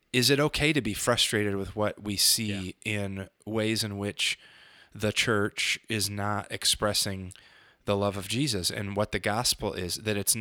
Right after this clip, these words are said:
Speaker 1: that it's much more other than good <laughs> news
Speaker 2: Mm.
Speaker 1: when it's supposed to be good news and an invitation to all. You know, and I, I, today, I, I, I, one of my readings was, uh, Psalm fifty-eight. And so even as you're talking about David and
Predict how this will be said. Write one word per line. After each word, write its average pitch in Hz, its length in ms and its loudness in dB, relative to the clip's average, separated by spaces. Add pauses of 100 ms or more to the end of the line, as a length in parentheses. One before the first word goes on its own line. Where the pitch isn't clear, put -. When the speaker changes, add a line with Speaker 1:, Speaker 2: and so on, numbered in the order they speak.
(140)
Speaker 1:
that 107 200 -2
it's - 280 0 (1000)
much 143 580 2
more 135 440 -2 (180)
other 117 320 4
than 101 240 -2
good 101 260 0
<laughs> 104 200 -4
news 104 400 2
Speaker 2:
Mm. 113 80 -8 (200)
Speaker 1:
when 120 140 4
it's 110 120 2
supposed - 280 6
to 165 40 -4
be 156 120 2
good 120 240 2
news 117 500 2
and 113 160 -4
an 107 80 -4
invitation 104 600 -2
to - 140 -6
all. 98 440 -2 (260)
You 127 120 2
know, 117 120 4
and 110 120 2
I, 110 240 -2
I, 120 60 -2
today, 113 680 2
I, 80 300 -6 (300)
I, 101 40 -2
I, 92 60 -8 (840)
one 117 140 -6
of 101 60 -6
my 98 80 -2
readings 104 420 -2
was, 95 380 -6 (200)
uh, 95 320 -6
Psalm 104 280 -2
fifty-eight. 110 720 -2
And 98 240 -4 (460)
so 101 240 2
even 117 220 0
as 110 100 0
you're 113 80 0
talking 110 380 -2
about 98 240 -8
David 113 420 -2
and 92 220 -8